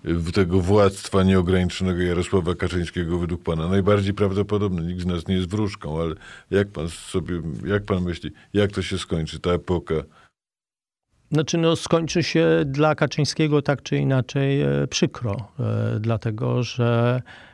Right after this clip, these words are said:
Speaker 2: e, on, e, zrobił dla Polski tak
Speaker 1: Upadkiem,
Speaker 2: dużo.
Speaker 1: więzieniem,
Speaker 2: Upadkiem.
Speaker 1: upo-, upokorzeniem?
Speaker 2: Tak, tak, tak. Myślę, że upadkiem i złą, e, pamięcią.
Speaker 1: Widzi pan w społeczeństwie, w państwie, w narodzie siły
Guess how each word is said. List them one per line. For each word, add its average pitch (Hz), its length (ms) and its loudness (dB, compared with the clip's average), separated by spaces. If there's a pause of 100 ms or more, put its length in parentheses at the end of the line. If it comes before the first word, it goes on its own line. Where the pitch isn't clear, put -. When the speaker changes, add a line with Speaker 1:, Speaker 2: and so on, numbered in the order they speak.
(140)
Speaker 2:
e, 117 280 2
on, 117 300 2
e, 117 320 2
zrobił 117 440 2
dla 113 120 4
Polski 117 420 0
tak 120 180 4
Speaker 1:
Upadkiem, 120 240 6
Speaker 2:
dużo. 131 240 6
Speaker 1:
więzieniem, 117 360 6
Speaker 2:
Upadkiem. 127 380 4
Speaker 1:
upo-, 120 120 4
upokorzeniem? 120 760 4
Speaker 2:
Tak, 110 260 2
tak, - 80 -20
tak. 107 300 -4
Myślę, 123 360 -2
że 123 160 0
upadkiem 127 680 0
i 123 440 2
złą, 139 600 4
e, 113 280 4
pamięcią. 104 720 0 (720)
Speaker 1:
Widzi 98 240 0
pan 101 260 6
w 95 40 0
społeczeństwie, 101 800 2
w - 120 -12
państwie, 101 460 4
w 95 40 2
narodzie 101 480 6
siły 90 540 2